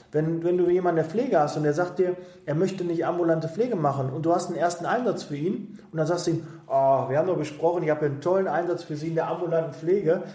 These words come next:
Ja, dann kannst du davon ausgehen, dann wird der krank oder sagt er, „Nee, haben wir doch besprochen, das ist nichts für mich.“ Ja, du musst dir das alles aufschreiben, am besten auch im System vermerken. Und was wir auch noch gar nicht besprochen haben, oft ist es ja auch so in Niederlassungen, die größer sind,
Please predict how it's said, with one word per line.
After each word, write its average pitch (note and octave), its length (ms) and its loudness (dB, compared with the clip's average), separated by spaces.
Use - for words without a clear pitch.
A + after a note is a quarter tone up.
Ja, C#3+ 320 4
dann B2+ 180 -2
kannst D3 220 -2
du - 20 4
davon C#3+ 160 0
ausgehen, B2+ 440 0
dann D3 120 0
wird - 140 -2
der C3 120 0
krank E3 360 -2
oder C3+ 300 2
sagt C#3 200 -2
er, C#3+ 80 2
„Nee, C3+ 260 0
haben D3 140 -2
wir D#3 60 0
doch D3 80 0
besprochen, D#3 520 -2
das D3 120 -2
ist G3 180 -4
nichts E3+ 240 -8
für B2 80 -10
mich.“ G#2+ 340 -12
Ja, D3+ 160 0
du G3 80 4
musst G3+ 240 0
dir F#3 40 -2
das F3+ 200 0
alles G#3+ 300 0
aufschreiben, G3+ 580 0
am F#3 80 -2
besten G3 240 -2
auch F3 120 0
im E3+ 100 -4
System F#3 400 -2
vermerken. F#3 640 -4
Und G3+ 240 4
was E3+ 160 2
wir E3+ 80 2
auch G3+ 140 2
noch F3+ 160 0
gar D#3 200 2
nicht E3 300 -6
besprochen E3 420 0
haben, F#3+ 180 -4
oft E3+ 300 0
ist E3+ 120 -4
es F3 140 -4
ja E3+ 100 4
auch E3+ 160 4
so E3+ 140 0
in D#3+ 100 0
Niederlassungen, D#3+ 480 0
die B2+ 80 -6
größer D#3 380 0
sind, D3+ 280 -2